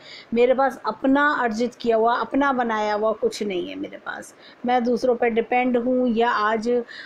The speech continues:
मेरे पास हैं तो दस हज़ार रुपये हैं, कल मैं एकदम खाली खड़ी हूँ।" कुछ इस टाइप से फीलिंग आती है। तो ये एम का चिन्ह देखिए, अच्छा भरपूर एम का चिन्ह बन रहा है, पर भाग्य रेखा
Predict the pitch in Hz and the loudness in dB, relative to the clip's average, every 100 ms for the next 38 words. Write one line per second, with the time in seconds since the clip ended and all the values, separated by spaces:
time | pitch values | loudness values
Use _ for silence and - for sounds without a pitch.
0 | - - 233 226 240 233 233 220 233 240 | -12 -4 0 0 0 0 -2 -2 0 0
1 | 233 202 240 240 240 226 254 247 240 226 | 0 0 0 0 0 0 -2 -2 -2 -2
2 | 226 226 226 220 226 220 214 226 220 190 | 0 -2 -2 -2 -2 -4 -4 -4 -4 -4
3 | 190 190 185 202 214 214 277 262 277 262 | -6 -6 -6 -4 -6 -6 -8 -2 -2 0
4 | 262 233 220 254 240 240 208 202 196 - | 0 0 0 0 2 0 -2 -4 -6 -8
5 | - - - - - - - - - - | -10 -12 -12 -16 -20 -20 -18 -16 -16 -4
6 | 262 262 294 247 277 302 294 277 269 277 | 0 2 2 0 2 0 0 2 2 2
7 | 285 240 214 269 - 160 - 285 233 202 | 2 0 0 -2 -4 -8 0 0 2 -2
8 | - 294 302 226 226 226 220 214 208 202 | 0 0 2 0 0 0 0 -2 -2 -4
9 | 196 220 262 269 247 208 202 226 285 254 | -2 -2 0 -2 -2 0 -2 2 4 4
10 | 214 220 226 226 226 | 2 2 2 2 -2